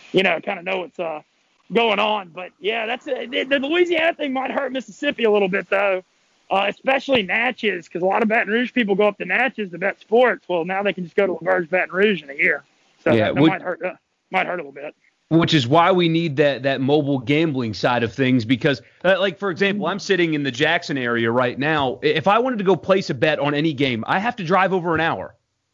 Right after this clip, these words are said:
Speaker 2: No matter where I wanted to go, Vicksburg, uh, Natchez is further,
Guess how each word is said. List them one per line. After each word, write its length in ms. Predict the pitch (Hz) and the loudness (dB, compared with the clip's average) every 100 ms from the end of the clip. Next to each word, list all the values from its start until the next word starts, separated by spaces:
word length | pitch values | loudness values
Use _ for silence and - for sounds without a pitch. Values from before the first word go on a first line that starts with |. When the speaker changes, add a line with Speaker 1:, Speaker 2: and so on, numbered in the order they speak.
| _ | _
Speaker 2:
No 140 | 170 196 | 2 4
matter 220 | 214 208 | 4 2
where 240 | 196 233 | 4 4
I 40 | 226 | 4
wanted 360 | 175 220 208 | 2 0 0
to 40 | 151 | 0
go, 280 | 190 214 | 2 2
Vicksburg, 760 | 143 175 196 - 190 190 185 165 - _ _ 135 | 2 0 0 -2 -4 0 -2 -4 -12 _ _ -2
uh, 100 | 139 | 0
Natchez 400 | 147 180 175 143 | 2 0 -2 -8
is 140 | 123 | -4
further, 500 | 165 165 156 160 160 | 2 2 2 0 -2